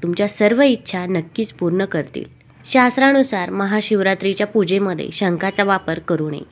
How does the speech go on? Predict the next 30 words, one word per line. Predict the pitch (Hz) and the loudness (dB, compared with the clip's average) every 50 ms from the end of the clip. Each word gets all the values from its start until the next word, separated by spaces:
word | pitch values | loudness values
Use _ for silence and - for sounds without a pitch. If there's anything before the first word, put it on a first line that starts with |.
| - - - - - - - | -20 -20 -20 -20 -12 -4 -2
भगवान | 190 175 175 175 190 190 196 | 0 2 2 2 2 2 2
शंकराने | 190 - 202 202 190 196 196 196 185 160 147 151 | 0 -2 -2 -2 -2 -2 -2 -2 -2 -4 -4 -6
शंखचूड | - - 202 196 196 190 - 254 247 254 233 220 | -6 -4 -2 -2 -2 0 0 0 2 2 2 2
नावाच्या | 226 220 202 180 180 185 180 185 180 165 165 | 2 2 2 2 0 0 -2 -4 -6 -4 -2
राक्षसाचा | 165 165 160 - - 180 170 - 185 175 190 185 | -2 -2 -2 -4 -6 -6 -4 -6 -4 -4 -4 -4
वध | 180 165 160 165 165 165 - | -2 -2 -2 -4 -4 -6 -6
केला | - 165 160 160 | -6 -4 -4 -4
होता. | 160 160 156 151 - - - - - - - - - | -6 -6 -8 -10 -12 -14 -16 -18 -20 -20 -20 -14 -4
शंखचूड | - - 269 262 262 262 294 285 - 262 233 214 208 | 2 4 4 4 6 4 2 2 2 2 2 2 2
भगवान | 196 214 208 175 180 196 196 196 202 | 0 0 -2 0 -2 -2 -2 0 -2
विष्णूंचा | 190 190 - - 202 202 202 202 190 170 151 147 | -2 -4 -4 -4 -2 -2 -2 -2 -4 -4 -6 -6
भक्त | 156 165 160 - - - | -6 -6 -8 -6 -4 -4
होता. | 180 170 165 165 165 - - - - - - - - | -4 -4 -4 -6 -8 -10 -14 -14 -16 -20 -20 -16 -12
शंख, | - - 202 185 202 208 - - 175 156 156 170 | -6 -4 -2 0 0 0 -2 -2 -4 -4 -6 -8
शंखचूड | - - 190 175 175 160 202 202 202 - 220 220 196 | -6 -4 -2 -2 0 0 -2 0 2 2 2 4 4
राक्षसाचे | 196 175 175 - - 202 185 - 190 185 - 151 147 | 2 0 0 -2 -6 -6 -4 -4 -6 -4 -4 -6 -8
प्रतीक | 147 - 180 165 151 - 170 175 - | -6 -6 -4 -4 -4 -4 -6 -6 -6
आहे, | 175 160 151 151 - - _ | -8 -8 -8 -12 -16 -10 _
त्यामुळे | - 170 165 175 185 185 185 185 - | -2 0 0 0 0 -2 -4 -2 -2
त्याचा | 180 160 156 - 190 196 | -2 -2 -2 -2 -2 -2
वापर | 196 180 180 - 143 143 - - - - - - - - | -2 -4 -4 -6 -10 -10 -12 -14 -20 -20 -20 -10 -2 2
पूजेमध्ये | 254 247 220 262 277 269 247 220 185 196 208 | 2 6 6 6 6 6 4 2 0 -2 -4
करू | 202 - 208 180 170 165 | -2 -2 -2 -2 -2 -4
नये. | 160 139 - - _ - - - - - - | -6 -8 -10 -14 _ -20 -20 -20 -20 -18 -4
शास्त्रानुसार | - 226 208 196 196 - 214 214 214 214 214 208 - 175 156 165 | 0 2 2 2 2 2 4 4 4 4 2 2 0 -2 -4 -4
शंकराला | - - 202 185 180 170 185 190 196 185 175 160 151 156 | -2 -2 -2 0 0 0 0 0 0 0 -2 -4 -6 -8
कुंकू | - - 180 170 170 165 202 208 | -6 -4 -2 -2 -2 -2 -4 -4
कधीही | 208 - 190 175 180 175 160 - 214 226 | -2 -2 -2 0 0 -2 0 0 0 0
वाहू | 208 190 180 160 175 170 | 2 0 0 0 -4 -6
नये, | 160 151 | -6 -8